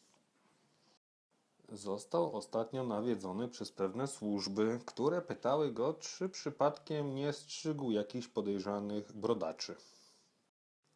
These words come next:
A ponieważ nasz wspólny kolega był niedawno na wakacjach na Islandii, to pytano go, czy przypadkiem nie był w Paryżu,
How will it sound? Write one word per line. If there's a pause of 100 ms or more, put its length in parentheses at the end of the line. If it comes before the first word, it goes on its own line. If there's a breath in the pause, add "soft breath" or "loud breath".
(140)
A
ponieważ
nasz
wspólny
kolega
był
niedawno
na
wakacjach (600 loud breath)
na
Islandii,
to
pytano
go,
czy
przypadkiem
nie
był
w
Paryżu,